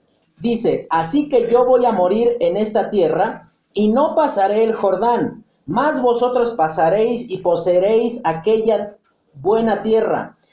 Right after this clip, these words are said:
Guardaos, no os olvidéis del pacto de Jehová vuestro Dios, que él estableció con vosotros, y no os hagáis escultura o imagen de ninguna cosa que Jehová tu Dios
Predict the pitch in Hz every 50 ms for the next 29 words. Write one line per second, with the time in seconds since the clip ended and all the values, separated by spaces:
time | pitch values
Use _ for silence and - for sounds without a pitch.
0 | _ _ _ 135 165 190 190 185 - - 254 269 269 262 240 190 151 131 127 -
1 | - - 160 180 214 247 277 277 277 262 262 240 202 202 190 196 185 185 226 240
2 | 240 240 233 - 208 180 170 170 170 208 220 220 214 - - - 220 220 226 214
3 | 165 160 160 165 165 165 196 208 208 214 202 - - 156 156 156 180 190 208 233
4 | 240 233 - _ _ _ _ _ _ - 185 190 208 233 240 247 240 240 233 202
5 | 180 175 165 160 156 - - 220 226 226 226 226 208 - 254 254 - - 190 165
6 | - - 160 185 190 185 - _ _ _ _ _ - - 233 233 226 226 247 262
7 | 269 277 277 269 262 - 233 190 180 175 214 233 240 247 240 262 269 - - -
8 | _ _ _ _ _ _ _ _ _ _ _ _ _ _ _ _ _ _ - -
9 | 185 180 - - 202 190 165 - 269 277 269 254 226 214 220 220 - - 185 180
10 | 185 190 208 233 247 240 247 262 233 220 202 180 180 175 180 180 175 202 247 262
11 | 262 262 247 240 - - 240 233 - - 214 208 226 220 - - _ _ _ -
12 | 214 202 208 - 208 190 190 190 233 262 285 285 285 - 277 240 202 202 208 202
13 | 208 226 240 - - - _